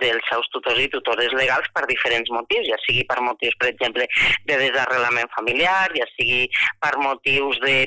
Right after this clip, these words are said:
violència intrafamiliar, ja sigui per motius de desacords ideològics, no?, en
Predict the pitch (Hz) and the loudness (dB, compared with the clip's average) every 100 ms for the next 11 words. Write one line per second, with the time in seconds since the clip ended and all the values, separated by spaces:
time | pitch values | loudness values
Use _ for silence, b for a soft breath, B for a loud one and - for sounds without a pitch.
0 | 135 135 135 123 127 127 - 135 123 123 | 0 0 2 2 2 0 0 0 2 2
1 | 123 123 123 113 110 120 143 185 196 196 | 2 0 -2 -2 -2 0 2 2 2 0
2 | 120 - - - 131 127 123 127 - 135 | -2 -2 -6 -6 -4 -2 -2 -4 -2 0
3 | 135 B B B - 151 139 139 139 135 | 0 B B B -2 -2 0 0 0 0
4 | - 143 - - 147 135 127 175 240 175 | 0 -2 -2 -4 0 2 4 2 0 -2
5 | - 139 190 233 156 135 | -2 0 0 0 0 0